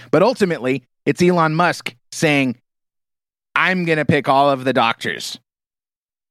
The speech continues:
Now, can we trust Elon Musk to appoint them to this hypothetical panel of medical experts based on them being the most qualified,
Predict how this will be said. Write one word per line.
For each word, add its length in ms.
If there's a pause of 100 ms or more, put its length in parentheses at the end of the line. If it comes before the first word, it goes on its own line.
(400)
Now, 120
can 260
we 140
trust 480
Elon 340
Musk 360
to 300 (960)
appoint 400
them 220
to 140
this 180
hypothetical 760
panel 560
of 160
medical 400
experts 640 (580)
based 440 (260)
on 480 (540)
them 180
being 220
the 100
most 240
qualified, 760